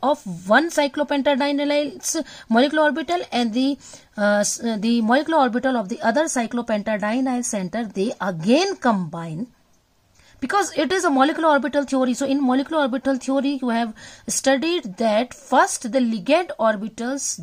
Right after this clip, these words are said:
they combine to form ligand orbitals. Now there are two ligands, one cyclopentadienyl and other cyclopentadienyl. So now these two cyclopentadienyls, they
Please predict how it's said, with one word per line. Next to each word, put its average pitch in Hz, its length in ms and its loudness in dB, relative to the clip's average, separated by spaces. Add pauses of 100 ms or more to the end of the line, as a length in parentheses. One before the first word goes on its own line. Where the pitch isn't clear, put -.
(100)
they 254 260 2
combine 202 680 -2
to 196 120 -10
form 202 340 -6
ligand 190 440 0
orbitals. 170 600 -2 (240)
Now 339 140 6
there 277 240 6
are 330 120 4
two 311 200 2
ligands, 196 500 0
one 247 220 2
cyclopentadienyl 285 960 0
and 254 200 -2
other 208 240 2
cyclopentadienyl. 175 1080 -6 (340)
So 285 120 0
now 269 320 6
these 247 460 2
two 330 140 -2
cyclopentadienyls, 208 1700 -4
they 320 380 0